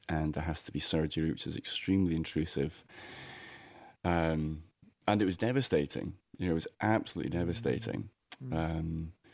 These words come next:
Speaker 1: and it, it, it proved to be the first of several children that we'd lose through ectopic pregnancy or miscarriage. Um, I came home that evening.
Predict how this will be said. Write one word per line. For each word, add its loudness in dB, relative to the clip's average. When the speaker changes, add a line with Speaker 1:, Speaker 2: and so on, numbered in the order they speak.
Speaker 1:
and 8
it, 2
it, 6
it 4
proved 4
to -4
be 6
the 2
first 2
of 0
several 2
children 4
that 2
we'd 0
lose 2
through 2
ectopic -6
pregnancy -2
or -2
miscarriage. -4
Um, 2
I -4
came 2
home 4
that 2
evening. 0